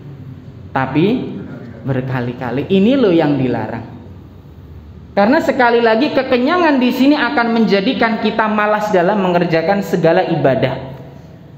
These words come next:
Tidak hanya ibadah, bahkan perkara-perkara yang mubah. Makanya ada generasi zaman sekarang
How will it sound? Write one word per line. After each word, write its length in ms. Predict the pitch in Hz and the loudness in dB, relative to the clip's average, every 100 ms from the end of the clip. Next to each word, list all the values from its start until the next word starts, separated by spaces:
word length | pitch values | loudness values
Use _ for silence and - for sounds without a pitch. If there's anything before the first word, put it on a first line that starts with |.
| - - - | -20 -12 -2
Tidak 240 | 269 214 | 0 2
hanya 320 | 233 247 262 262 | 2 4 2 4
ibadah, 640 | 247 214 220 214 240 185 | 2 4 2 2 0 2
bahkan 320 | 226 - 240 | 0 2 0
perkara-perkara 880 | 233 233 269 254 240 247 226 220 220 | -2 0 2 2 0 -2 0 0 2
yang 240 | 220 214 | 2 2
mubah. 720 | 214 202 151 - - - - - - - - - - - - - - | 2 2 2 -2 -2 -8 -14 -16 -18 -18 -20 -20 -20 -20 -20 -14 -4
Makanya 480 | 165 170 202 214 180 | -2 0 0 0 0
ada 160 | 170 151 | 0 0
generasi 480 | 175 156 165 165 180 | 2 2 2 2 0
zaman 400 | 139 139 143 151 | 2 2 2 0
sekarang 400 | - 170 165 165 | 0 -2 -2 -4